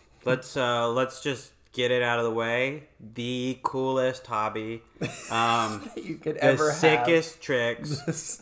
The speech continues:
Speaker 1: Casey, why don't you go ahead and elaborate by ripping a sick fat cloud right
Speaker 2: Okay. My device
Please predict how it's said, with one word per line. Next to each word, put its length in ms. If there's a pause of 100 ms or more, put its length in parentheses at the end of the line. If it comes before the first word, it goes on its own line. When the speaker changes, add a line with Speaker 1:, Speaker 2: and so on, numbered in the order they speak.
Speaker 1:
Casey, 600
why 240
don't 280
you 160
go 180
ahead 400
and 320
elaborate 720
by 280
ripping 460
a 60
sick 300
fat 320
cloud 380
right 80
Speaker 2:
Okay. 400 (2000)
My 120
device 500